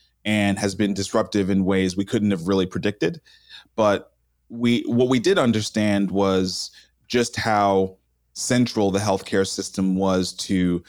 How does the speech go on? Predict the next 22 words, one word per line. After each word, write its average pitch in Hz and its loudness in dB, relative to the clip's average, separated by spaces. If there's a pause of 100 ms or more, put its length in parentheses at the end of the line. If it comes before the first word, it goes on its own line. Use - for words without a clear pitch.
(220)
everything 113 -2
going 90 -2
on 87 -4
in 87 -4
America. 87 -4
And 95 0
I 98 0
think 98 -2
that's 104 -2
been 101 0
on 95 0
full 95 0
display 90 0
for 92 0
us - -2
all 95 2
this 87 -6
year. 90 0 (460)
Uh, 98 2
I 101 2
think 123 -2
also, 98 0